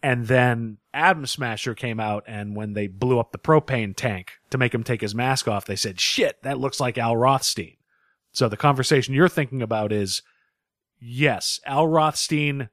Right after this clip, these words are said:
was in the morgue at the time of the attack. And not only that, Al Rothstein could not be a metahuman, at least based on how we understand them, because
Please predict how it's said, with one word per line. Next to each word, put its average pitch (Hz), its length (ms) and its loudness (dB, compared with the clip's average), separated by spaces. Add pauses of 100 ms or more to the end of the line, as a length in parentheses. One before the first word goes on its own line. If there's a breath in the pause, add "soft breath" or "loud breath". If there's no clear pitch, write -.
was 110 240 -4
in 120 200 -6
the 110 60 -8
morgue 127 680 2
at 127 160 -12
the 113 80 -10
time 110 600 -6
of 104 160 -14
the 107 120 -6
attack. 123 560 -2 (480 soft breath)
And 135 120 -4
not 156 180 6
only 156 220 4
that, 151 360 4
Al 151 220 2
Rothstein 165 560 0
could 170 260 2
not 156 280 -2
be 143 160 0
a 127 120 2
metahuman, 120 640 2
at 107 100 -8
least 117 220 -4
based 123 260 0
on 113 100 -2
how 117 180 0
we 120 200 2
understand 156 540 2
them, 139 140 2
because 131 360 2